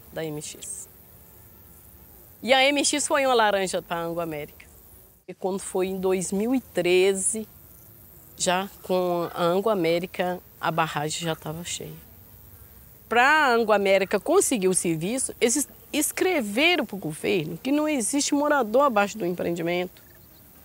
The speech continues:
que existe mata virgem que cria bicho e que por isso que eles avançaram com o trabalho.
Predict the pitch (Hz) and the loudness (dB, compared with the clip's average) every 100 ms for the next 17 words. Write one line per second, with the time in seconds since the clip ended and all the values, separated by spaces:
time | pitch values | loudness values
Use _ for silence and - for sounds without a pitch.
0 | - - - - 262 254 277 - 302 - | -20 -20 -10 -2 0 2 2 0 -2 -6
1 | 220 254 285 - 226 202 269 - 285 - | -2 0 0 2 2 2 2 2 0 0
2 | 254 294 233 262 302 - 170 139 - - | 2 2 2 2 2 0 -4 -6 -8 -10
3 | 262 302 - 311 269 339 330 269 254 220 | -4 -2 0 0 2 2 2 2 2 4
4 | 196 190 185 - 175 165 160 160 156 151 | 2 2 0 2 2 2 -2 -6 -4 -6
5 | - - 185 170 - - | -8 -10 -10 -10 -12 -14